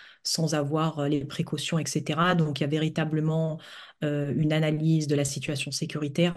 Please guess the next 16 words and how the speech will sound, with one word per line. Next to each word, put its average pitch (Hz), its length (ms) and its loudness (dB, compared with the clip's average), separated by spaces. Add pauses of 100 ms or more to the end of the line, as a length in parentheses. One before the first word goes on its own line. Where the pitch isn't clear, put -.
avant 160 300 0
de 151 80 0
pouvoir, 151 600 -4
euh, 135 600 0 (960)
voyager 160 680 4
vers 156 180 -4
ces 151 160 -2
zones, 156 280 0
et 143 100 -4
cetera. 151 600 -2 (720)
Euh, 143 720 0 (220)
et, 165 240 10
euh, 147 120 4
et 156 140 2
les 156 160 6
plans 185 680 2